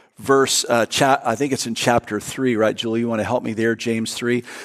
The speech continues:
"But the wisdom that comes from heaven," look at this, "is first of all pure, then peace-loving, considerate, submissive, full of mercy and good fruit,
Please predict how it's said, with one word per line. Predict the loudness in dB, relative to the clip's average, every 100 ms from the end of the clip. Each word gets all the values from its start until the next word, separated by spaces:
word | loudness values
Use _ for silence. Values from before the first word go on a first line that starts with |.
| -18 -2
"But | 2 4
the |
wisdom | 2 4 4 4 0 0 2
that | -2
comes | 0 -2 -2
from | -4 -4
heaven," | 0 0 0
look | 2
at | 4
this, | 2 -2 -16 -10
"is | -2 -2
first | 0 0 0
of | 2
all | 2
pure, | 2 -2 0 2 2
then | 0 -4
peace-loving, | -2 -2 2 4 4 0 -2
considerate, | -4 -2 0 2 2 0
submissive, | -4 -4 -2 -2 -2
full | -6 -6 -2 -2
of | -2
mercy | 0 0 0 0
and | -2 0
good | -4
fruit, | -2 -2 -2